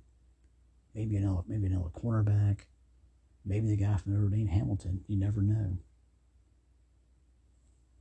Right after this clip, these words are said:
Because to me, I don't know if they want to gamble on another receiver.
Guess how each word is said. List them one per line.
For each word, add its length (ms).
Because 260
to 120
me, 240
I 80
don't 280
know 160
if 60
they 120
want 260
to 80
gamble 340
on 200
another 180
receiver. 600